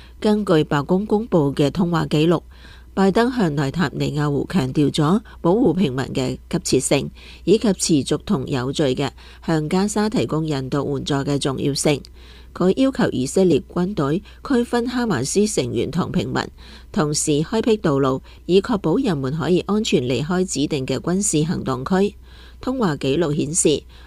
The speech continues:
拜登對最近以色列確保當地燃料供應充足嘅決定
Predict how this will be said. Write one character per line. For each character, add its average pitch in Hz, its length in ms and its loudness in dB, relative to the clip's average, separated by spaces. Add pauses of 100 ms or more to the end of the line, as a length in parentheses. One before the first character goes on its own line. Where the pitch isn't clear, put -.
(140)
拜 180 160 -2
登 233 200 -2
對 147 200 2
最 139 260 0
近 131 220 -2
以 135 160 -4
色 190 160 -2
列 156 180 0
確 - 220 -4
保 127 200 -2
當 180 320 -2
地 135 300 0
燃 131 140 -2
料 135 160 -2
供 180 200 0
應 139 200 -2
充 190 200 0
足 185 120 0
嘅 147 160 -2
決 160 160 4
定 135 200 0